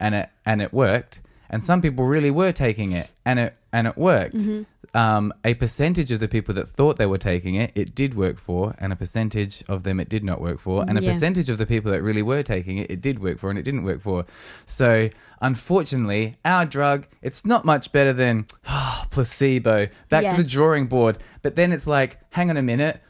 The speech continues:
Speaker 1: why don't we just master
Speaker 2: Use placebo.
Speaker 1: placebo?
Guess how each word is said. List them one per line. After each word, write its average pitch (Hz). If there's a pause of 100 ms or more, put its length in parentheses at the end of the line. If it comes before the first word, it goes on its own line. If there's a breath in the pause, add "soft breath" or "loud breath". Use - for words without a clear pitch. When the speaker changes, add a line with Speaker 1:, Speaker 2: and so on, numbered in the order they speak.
Speaker 1:
why 143
don't 185
we 175
just -
master 226
Speaker 2:
Use 370
placebo. 339
Speaker 1:
placebo? 117